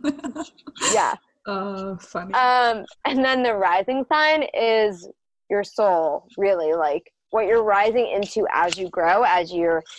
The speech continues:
Speaker 2: here on this planet and your experiences. It's really what you're gonna come into. And also, I was thinking about this today.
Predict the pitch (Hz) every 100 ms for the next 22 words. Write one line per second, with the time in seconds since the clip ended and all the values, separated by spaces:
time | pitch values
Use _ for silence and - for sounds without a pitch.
0 | - 311 320 302 294 285 - 285 262 262
1 | 151 202 175 170 - 220 202 202 208 226
2 | 240 233 _ _ _ _ - 202 - -
3 | 226 226 220 196 147 190 180 175 - 190
4 | 180 175 165 185 _ _ - 185 180 -
5 | 135 208 226 220 240 285 262 233 196 214
6 | 202 190 175 131 190 - - 170 160